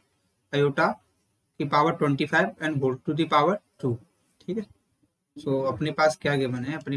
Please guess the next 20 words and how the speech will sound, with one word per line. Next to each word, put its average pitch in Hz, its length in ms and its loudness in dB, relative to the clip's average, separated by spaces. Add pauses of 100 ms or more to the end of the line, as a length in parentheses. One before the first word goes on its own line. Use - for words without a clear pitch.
पास 135 220 -4
गिवन 135 320 -2
है 147 120 -4 (1400)
iota 143 340 2
की 160 140 -4
power 160 300 4
nineteen 135 500 2 (220)
plus 170 320 2 (400)
one 135 340 2
upon, 147 340 0 (1120)
ठीक 165 120 -4
है, 165 120 -4 (200)
one 151 140 0
upon 165 280 0 (100)
iota 151 240 2
की 165 180 -6
power 147 260 2
ट्वेंटी 135 300 -2
फ़ाइव, 117 260 -6 (1400)
so 143 260 -2